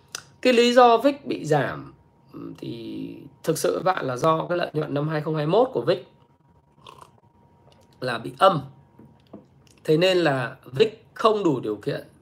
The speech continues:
là cái cổ phiếu không đủ điều kiện để cấp phép margin tại các cái công ty chứng khoán và theo quy định của, ờ, Sở Giao dịch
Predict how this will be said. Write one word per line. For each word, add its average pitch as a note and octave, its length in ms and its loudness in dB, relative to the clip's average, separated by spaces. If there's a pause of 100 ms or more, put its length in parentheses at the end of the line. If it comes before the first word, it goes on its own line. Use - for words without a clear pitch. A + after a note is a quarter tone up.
(300)
là B2 160 -8
cái - 180 -12
cổ A#2+ 140 -8
phiếu A2+ 240 -2
không F3+ 200 -4
đủ C3+ 200 -2
điều G#2+ 100 -12
kiện - 320 -12
để A2 160 -6
cấp - 220 -2
phép - 260 -8
margin C#3 500 -2 (920)
tại - 260 2 (440)
các E3+ 220 -10
cái C3+ 840 -4
công C3+ 180 -4
ty C#3 120 0
chứng C3+ 240 -4
khoán C3 320 -4 (120)
và G#2+ 180 -12
theo C#3+ 240 -4
quy D3+ 120 -2
định A2+ 340 -6
của, F#2+ 340 -8 (520)
ờ, - 100 -12
Sở - 200 -8
Giao C3+ 160 -2
dịch B2 120 -8